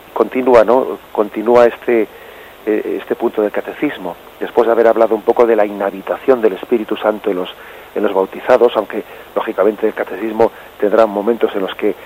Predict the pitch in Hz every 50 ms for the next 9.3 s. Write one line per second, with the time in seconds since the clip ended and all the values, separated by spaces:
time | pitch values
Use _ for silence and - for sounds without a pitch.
0 | - - - - - - - - 127 123 123 110 98 98 98 104 - - 101 -
1 | - 135 123 113 107 101 101 101 - 120 113 117 113 113 104 98 - - 131 123
2 | 113 104 98 92 101 98 - 92 87 - - 135 127 120 113 - - - - -
3 | - - - - 147 143 151 131 123 117 107 - - - 101 123 127 113 98 87
4 | - - - - 135 156 - - - - - - - - - 113 - - 110 -
5 | 156 127 117 - 127 113 113 113 - - - - - - - - - - 95 -
6 | - - 131 123 117 123 - 117 120 120 - 120 110 107 - - - 135 143 131
7 | 120 113 131 147 - - - - - - - - - 120 117 107 101 - - 104
8 | 98 95 95 123 - - - 90 - - 120 113 107 - - - 107 98 - 92
9 | - - - 82 - -